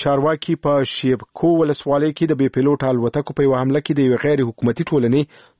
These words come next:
د دوو کارکوونکو د وژل کېدو خبر ورکوي. د سی ایچ ای د غیر حکومتي ټولنې مسؤل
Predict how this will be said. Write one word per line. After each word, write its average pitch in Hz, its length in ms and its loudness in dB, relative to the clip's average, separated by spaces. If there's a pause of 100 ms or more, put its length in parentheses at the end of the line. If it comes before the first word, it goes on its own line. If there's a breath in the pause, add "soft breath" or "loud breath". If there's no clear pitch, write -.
(100)
د 120 160 0
دوو 156 180 2 (120)
کارکوونکو 135 600 0 (120)
د 113 120 2 (100)
وژل 98 300 -4
کېدو 123 340 -2
خبر 95 280 -8
ورکوي. 98 340 -6 (680 loud breath)
د 135 140 4 (100)
سی 135 140 2
ایچ 123 160 -2
ای 143 80 2 (100)
د 123 100 -2
غیر 131 240 2
حکومتي 123 400 -4
ټولنې 127 360 2
مسؤل 139 260 0